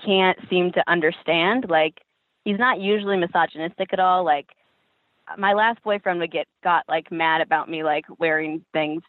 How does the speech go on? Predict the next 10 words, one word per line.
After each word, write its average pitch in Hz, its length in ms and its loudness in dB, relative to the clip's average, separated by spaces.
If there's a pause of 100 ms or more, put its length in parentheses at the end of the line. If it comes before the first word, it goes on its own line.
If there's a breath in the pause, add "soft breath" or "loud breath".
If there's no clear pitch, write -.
too, 151 380 0
but, 156 120 -2
like, 151 200 -2 (800)
in 175 140 2
a 165 80 2
more 160 460 2 (400)
aggressive 175 500 -2
way, 247 220 0
I 247 100 -2
guess. 262 260 -2